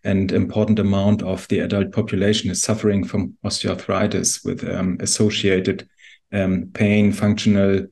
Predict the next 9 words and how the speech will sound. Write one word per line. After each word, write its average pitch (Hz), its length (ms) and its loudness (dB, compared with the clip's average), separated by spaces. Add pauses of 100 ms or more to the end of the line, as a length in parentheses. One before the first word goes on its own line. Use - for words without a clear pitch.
(220)
reduction, 101 480 0
reduction 101 540 0
in 98 200 0
quality 101 500 0
of 98 160 -2
life 98 320 2
and 92 120 -2
healthcare 101 460 -2
costs. - 560 -4